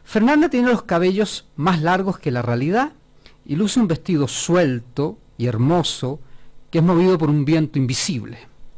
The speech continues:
La luz entra por la ventana a raudales, iluminándola a ella y a la escena. Luce magnífica". Ese es el sueño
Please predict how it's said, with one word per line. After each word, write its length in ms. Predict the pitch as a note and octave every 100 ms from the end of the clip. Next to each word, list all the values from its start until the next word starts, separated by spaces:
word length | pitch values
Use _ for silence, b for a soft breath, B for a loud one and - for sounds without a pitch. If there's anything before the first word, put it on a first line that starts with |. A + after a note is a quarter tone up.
| - b b b -
La 80 | C3+
luz 180 | E3 D#3+
entra 220 | D3 C3+
por 140 | C3+
la 100 | B2+
ventana 760 | B2 B2+ B2 E3+ E3 E3 F#3 - _
a 100 | B2+
raudales, 840 | A2+ A#2+ C#3 B3 G3+ C#3 E3 - b b b b -
iluminándola 840 | D3+ F3 F3+ G#3 A3+ A#3 A3+ A3 -
a 120 | E3
ella 500 | G3+ C4 A#3+ C4+ C4+ - _
y 100 | C#3+
a 60 | D#3+
la 80 | D#3+
escena. 540 | - - A2+ G#2 A2 b b -
Luce 360 | C#3+ E3 - D3
magnífica". 800 | C3+ A#2+ A#2+ A2 - - - - _ _ _ _ _ _
Ese 200 | A#3 C4+
es 60 | A#3+
el 80 | B3+
sueño 340 | D4 F3+